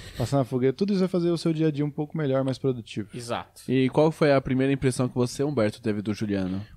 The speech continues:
Speaker 1: O Juliano, cara, eu já tive uma impressão muito boa porque o Daniel vendeu o peixe muito bem. O Daniel, assim, o cara que gosta muito do Juliano. É, não entendo por quê também.
Speaker 2: <laughs>
Speaker 1: Mas assim, ele sempre falou, "Não, o Juliano é um
Speaker 3: Até
Speaker 1: cara
Speaker 3: hoje não
Speaker 1: muito
Speaker 3: entendi,
Speaker 1: legal,
Speaker 3: mas
Speaker 1: muito bonzinho."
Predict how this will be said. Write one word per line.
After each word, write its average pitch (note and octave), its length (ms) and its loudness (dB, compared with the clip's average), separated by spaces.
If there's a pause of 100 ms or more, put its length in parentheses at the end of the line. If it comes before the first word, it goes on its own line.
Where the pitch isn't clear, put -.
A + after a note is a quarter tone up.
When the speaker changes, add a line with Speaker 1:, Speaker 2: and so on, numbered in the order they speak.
Speaker 1:
O F3 80 2
Juliano, G3 480 4
cara, C3+ 280 4
eu C#3 100 2
já D3+ 100 2
tive E3+ 160 -2
uma F3+ 60 2
impressão E3+ 260 0
muito F3 240 0
boa D3+ 260 0
porque F3 280 -2
o F3 40 2
Daniel E3 460 0
vendeu D#3+ 340 2
o E3 60 2
peixe E3 320 2
muito F3+ 160 -4
bem. A#2+ 400 -4
O A#2+ 80 -14
Daniel, C3+ 540 0
assim, C#3+ 600 -2 (260)
o - 20 -20
cara D3+ 220 2
que D#3 80 -4
gosta D#3 320 2
muito D3 320 0
do B2+ 40 0
Juliano. B2 720 0 (460)
É, B2 220 0
não C3+ 80 0
entendo A#3+ 260 -2
por A3+ 160 -2
quê D#3 180 2
também. G#2 300 0
Speaker 2:
<laughs> F#3+ 500 4
Speaker 1:
Mas D3 140 6
assim, D#3 360 4
ele C3+ 180 0
sempre F3 240 0
falou, E3+ 240 4
"Não, F3 120 2
o - 40 2
Juliano D#3 200 2
é E3 40 4
um - 20 4
Speaker 3:
Até D#3 80 4
Speaker 1:
cara D#3+ 140 8
Speaker 3:
hoje D#3 80 6
não D#3+ 40 6
Speaker 1:
muito E3+ 120 4
Speaker 3:
entendi, C#3+ 240 8
Speaker 1:
legal, D3 300 8
Speaker 3:
mas C#3 40 4
Speaker 1:
muito D3 180 2
bonzinho." C#3 640 2